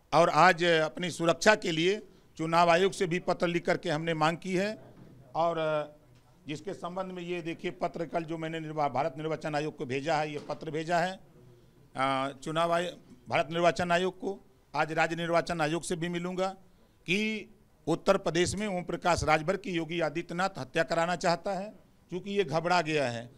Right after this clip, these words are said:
कि जो बात हम लोग, अ, माननीय अखिलेश यादव, जयंत चौधरी, कृष्णा पटेल, हम लोग मिल करके कर रहे हैं कि हम जातिवार जनगणना कराएंगे तो ये बुरा लग रहा है, हम तीन सौ यूनिट बिजली फ्री देंगे तो बुरा लग रहा है, हम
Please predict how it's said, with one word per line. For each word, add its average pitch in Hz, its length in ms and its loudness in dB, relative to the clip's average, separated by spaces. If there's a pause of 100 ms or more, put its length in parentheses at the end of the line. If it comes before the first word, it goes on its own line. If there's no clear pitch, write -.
(260)
कि 160 100 -2
जो 185 200 2
बात 196 340 4
हम 185 160 -2
लोग, 202 200 4
अ, 202 160 4
माननीय 180 280 -2
अखिलेश 185 380 -4
यादव, 180 240 0
जयंत 170 240 -4
चौधरी, 180 380 -4
कृष्णा 165 380 -6
पटेल, 185 440 -4 (140)
हम 147 160 -2
लोग 175 120 -2
मिल 202 140 -2
करके 180 300 -2
कर 151 180 -6
रहे 143 140 -6
हैं 196 240 -6 (380)
कि - 40 -2
हम 175 140 2
जातिवार 185 400 4
जनगणना 180 440 -2
कराएंगे 190 460 0
तो 185 140 -8
ये 170 80 -2
बुरा 156 240 -2
लग 175 180 0
रहा 170 220 4
है, 165 380 -6 (240)
हम 185 140 4
तीन 208 200 -2
सौ 208 140 2
यूनिट 196 280 -2
बिजली 190 260 -2
फ्री 196 260 -2
देंगे 190 260 0
तो 185 120 -2
बुरा 156 220 2
लग 180 160 2
रहा 170 220 4
है, 170 220 -2 (380)
हम 190 320 0